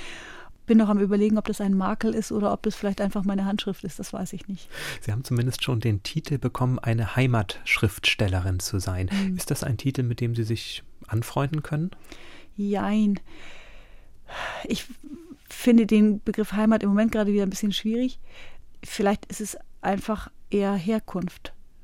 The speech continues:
Speaker 1: Also ich beschreibe vielleicht eher Herkunft und die Emanzipation von der eigenen Herkunft. Vielleicht ist es das.
Speaker 2: Ist es eine, bei Ihnen natürlich eine typisch norddeutsche Herkunft, aber Ihr Buch war ja nicht nur in Norddeutschland erfolgreich,
Speaker 1: Nein.
Speaker 2: sondern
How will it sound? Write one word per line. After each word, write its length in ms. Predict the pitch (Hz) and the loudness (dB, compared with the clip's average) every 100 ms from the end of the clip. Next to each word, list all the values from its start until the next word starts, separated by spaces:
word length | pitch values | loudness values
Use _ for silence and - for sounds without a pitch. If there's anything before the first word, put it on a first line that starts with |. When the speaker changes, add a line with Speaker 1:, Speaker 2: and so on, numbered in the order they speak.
| - | -12
Speaker 1:
Also 180 | - 185 | -8 -6
ich 160 | 185 - | -8 -10
beschreibe 460 | - 196 185 190 190 | -2 -2 0 -4 -4
vielleicht 240 | - 190 | -6 -6
eher 180 | - 196 | -2 -2
Herkunft 640 | 185 202 - 185 180 - - | -2 -4 -4 -4 -4 -6 -4
und 300 | 196 185 - - - - - - - | -4 -4 -10 -14 -16 -18 -16 -12 -6
die 100 | 214 196 | -2 0
Emanzipation 640 | 196 190 180 - 214 208 | 0 0 -4 -2 2 2
von 220 | - 185 | 2 -2
der 120 | 180 | -2
eigenen 280 | 175 180 180 | -2 -4 -4
Herkunft. 580 | 170 185 - 185 - - | -4 -6 -6 -8 -10 -14
Vielleicht 200 | - 196 | -10 -10
ist 140 | - 196 | -10 -10
es 100 | 190 | -2
das. 340 | 202 190 - - - - - - - - - - - | 0 0 -4 -12 -18 -14 -12 -12 -12 -14 -18 -18 -12
Speaker 2:
Ist 180 | - 139 | -4 -2
es 140 | - | 2
eine, 200 | - 117 | 2 2
bei 180 | 120 - | 2 0
Ihnen 220 | 127 156 | 4 4
natürlich 460 | 131 - 147 165 - | 4 2 2 2 2
eine 140 | 117 | 2
typisch 340 | - 147 131 - | 2 0 2 2
norddeutsche 540 | 110 127 151 147 151 | 2 2 2 0 2
Herkunft, 560 | 147 156 - 165 - - | 2 0 2 0 0 4
aber 240 | 117 160 | 6 8
Ihr 140 | 160 | 6
Buch 280 | 117 143 - | 6 4 4
war 100 | 131 | 2
ja 120 | 131 | 4
nicht 260 | 123 131 - | 4 0 2
nur 140 | 127 | 0
in 100 | 123 | 2
Norddeutschland 500 | 120 127 107 - 95 | 2 2 0 -2 -4
erfolgreich, 520 | 92 - 98 98 95 202 | -4 -4 -4 -4 -2 -2
Speaker 1:
Nein. 80 | |
Speaker 2:
sondern 280 | 196 110 110 | 0 0 -2